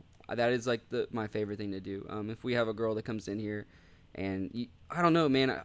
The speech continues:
I just hear God sometimes, and he's like, "Hey, you need to give her a free pair of AirPods." And so I gave this one girl a free pair of AirPods, and she starts bawling. Her grandma comes in here, starts bawling. She's like,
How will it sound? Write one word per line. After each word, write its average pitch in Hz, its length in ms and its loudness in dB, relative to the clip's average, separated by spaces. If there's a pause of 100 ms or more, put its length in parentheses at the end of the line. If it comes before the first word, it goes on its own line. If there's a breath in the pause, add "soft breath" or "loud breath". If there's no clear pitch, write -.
I 151 120 0
just 156 120 -2
hear 160 120 2
God 123 280 4
sometimes, 101 440 -6
and 104 100 -6
he's 110 140 -4
like, 107 220 0 (260)
"Hey, 123 120 -4
you 104 220 -2
need 180 140 2
to 143 80 -6
give 110 180 -4
her 104 300 -2
a 107 60 -10
free 104 180 -6
pair 98 220 -4
of 92 60 -8
AirPods." - 520 -10 (580 soft breath)
And 117 160 0
so 127 180 2
I 120 100 6
gave 123 260 2
this 120 180 -2
one 120 160 0
girl 117 140 0
a 107 40 -4
free 113 180 -4
pair 107 240 -2
of 107 80 -4
AirPods, 104 340 -6
and 113 160 -4
she 131 160 -4
starts 113 220 0
bawling. 107 460 0
Her 110 120 -2
grandma 120 400 0
comes 107 200 -4
in 104 100 -2
here, 104 100 -4
starts 104 240 -6
bawling. 107 260 -4
She's 139 200 -4
like, 127 120 -2